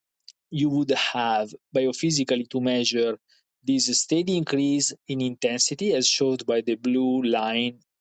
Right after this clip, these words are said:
in figure B, in panel B in figure five, right? And at the moment of the rearrangement, you should have a dramatic drop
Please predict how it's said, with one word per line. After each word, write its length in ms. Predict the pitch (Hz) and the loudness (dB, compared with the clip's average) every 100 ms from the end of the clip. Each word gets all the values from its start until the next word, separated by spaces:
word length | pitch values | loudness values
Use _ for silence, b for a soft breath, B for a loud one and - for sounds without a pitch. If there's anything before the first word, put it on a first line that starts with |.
| - | -14
in 100 | 117 | -10
figure 360 | - 123 117 104 | -4 -2 -2 -4
B, 280 | 104 143 - _ _ _ _ _ | -6 -6 -8 _ _ _ _ _
in 120 | 147 | -4
panel 300 | 135 131 123 | 0 0 0
B 220 | 117 120 120 | -2 -4 -6
in 200 | 117 - | -10 -10
figure 340 | - 123 117 | -4 -2 -2
five, 380 | - 104 110 123 | -4 -6 -4 -4
right? 280 | 104 127 - - b b - | -6 -8 -12 -18 b b -4
And 240 | 139 147 | 0 2
at 100 | 139 | 2
the 80 | 135 | 2
moment 320 | 139 208 196 | 2 0 0
of 120 | 185 | 0
the 140 | 165 156 | 2 2
rearrangement, 800 | 151 135 143 139 135 113 107 127 | 2 0 0 0 -2 -4 -8 -6
you 80 | 131 | -6
should 260 | - 127 | -4 -2
have 320 | 123 123 117 | 0 0 0
a 180 | 117 113 110 | 0 -2 -2
dramatic 640 | 120 113 135 175 - 135 123 | -4 -2 0 -2 -2 -6 -4
drop 300 | 123 117 | 0 0